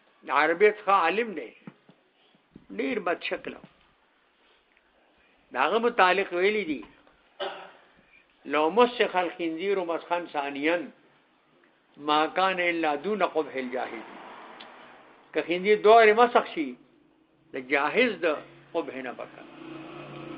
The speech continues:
و یو ښځې ډېر شرمولی و، هېچا دومره نه و شرمولی. یو نقاش له بوتله ما، چې مثل هذا د ده په شان.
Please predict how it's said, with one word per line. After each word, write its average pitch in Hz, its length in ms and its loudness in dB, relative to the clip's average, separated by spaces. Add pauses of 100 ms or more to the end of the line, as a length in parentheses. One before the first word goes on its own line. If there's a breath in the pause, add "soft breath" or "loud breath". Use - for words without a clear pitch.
(1300)
و 156 160 0
یو 233 280 8
ښځې 214 300 6
ډېر 214 180 6
شرمولی 156 540 0
و، - 80 -12 (160)
هېچا - 320 -6
دومره 160 300 -8
نه 147 100 -8
و 151 160 -10
شرمولی. - 440 -20 (1600)
یو 151 160 0
نقاش 151 480 2
له 139 160 0
بوتله 127 360 -4
ما، 180 240 -6 (1400)
چې 151 200 -10
مثل 170 380 -2
هذا 143 420 0
د 123 180 -8
ده 123 80 -8
په - 160 -14
شان. - 200 -20